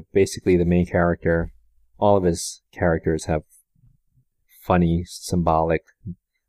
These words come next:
names. Her name is Oedipa Maas, and she's a housewife, gets contacted,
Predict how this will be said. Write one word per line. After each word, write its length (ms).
names. 580
Her 220
name 220
is 200
Oedipa 420
Maas, 600
and 340
she's 240
a 60
housewife, 680
gets 180
contacted, 1040